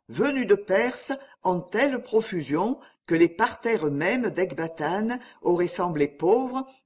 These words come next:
à côté de ceux qui embaumaient sous les fenêtres de la reine. Comment le fils de Vénus, que les nécessités politiques avaient si souvent entraîné dans le froid des contrées barbares,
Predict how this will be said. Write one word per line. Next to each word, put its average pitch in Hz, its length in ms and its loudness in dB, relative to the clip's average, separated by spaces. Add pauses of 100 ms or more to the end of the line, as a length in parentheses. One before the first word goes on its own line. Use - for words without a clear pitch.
à 180 100 2
côté 180 360 2
de 147 140 6
ceux 190 320 2
qui 170 180 -2
embaumaient 165 640 0
sous 156 200 -8
les 143 100 4
fenêtres 156 560 -4
de 139 80 -4
la 135 120 -2
reine. 110 540 -6 (1300)
Comment 269 380 0
le 208 120 4
fils 233 360 -4
de 196 60 6
Vénus, 151 640 0 (300)
que 180 80 2
les 165 180 6
nécessités 226 680 0
politiques 196 800 0 (320)
avaient 160 260 4
si 254 300 0
souvent 208 540 -4
entraîné 175 600 0
dans 147 160 0
le 143 100 0
froid 170 360 -2
des 196 140 4
contrées 170 380 -2
barbares, 214 680 -2